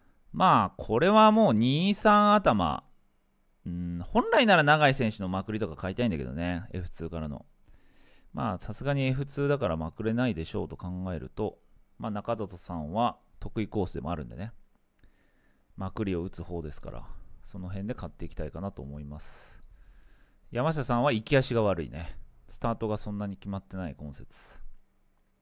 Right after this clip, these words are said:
うん。スリット切った後ね、全員に出られちゃってるんでね。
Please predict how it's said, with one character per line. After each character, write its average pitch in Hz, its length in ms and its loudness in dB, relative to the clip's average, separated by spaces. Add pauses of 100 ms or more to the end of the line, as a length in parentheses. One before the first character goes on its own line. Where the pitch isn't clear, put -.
う - 20 -12
ん。 82 460 -10 (1500)
ス - 140 -8
リ 135 80 -4
ッ 139 60 -8
ト 143 160 -6
切 156 140 -4
っ 147 40 -6
た - 160 -2
後 78 160 -4
ね、 82 320 -2
全 120 300 -4
員 135 80 -4
に 131 100 -6
出 107 100 0
ら 135 120 2
れ 147 100 0
ち - 100 -12
ゃ 76 40 -6
っ - 20 -10
て - 180 -12
る 76 100 -8
ん 73 60 -10
で 69 100 -8
ね。 76 300 -8